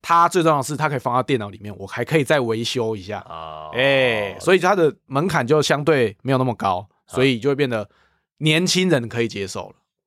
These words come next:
Speaker 1: 我记得以我们这做
Speaker 2: 没有啊，你现在C mos也是可以做到这样啊，那干嘛为，为什么要回头玩C C D？
Speaker 1: 哎，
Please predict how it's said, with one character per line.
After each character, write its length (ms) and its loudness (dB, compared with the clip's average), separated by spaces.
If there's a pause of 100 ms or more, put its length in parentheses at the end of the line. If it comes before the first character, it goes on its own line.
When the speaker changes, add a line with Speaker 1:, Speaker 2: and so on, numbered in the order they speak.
(240)
Speaker 1:
我 120 2
记 160 2
得 360 6
以 120 0
我 100 4
们 140 2
这 220 4
做 360 2
Speaker 2:
没 120 4
有 140 2
啊， 120 4
你 100 -2
现 160 -2
在 80 0
C 200 -8
mos 340 0
也 120 -4
是 100 -6
可 120 -2
以 40 -2
做 180 -2
到 60 -2
这 100 -4
样 140 -2
啊， 160 -16
那 100 -2
干 140 -2
嘛 160 -4
为， 220 -4
为 140 -2
什 100 -8
么 80 -6
要 60 -2
回 120 -8
头 140 -10
玩 140 -16
C 140 -16
C 140 -16
D？ 180 -20 (380)
Speaker 1:
哎， 180 0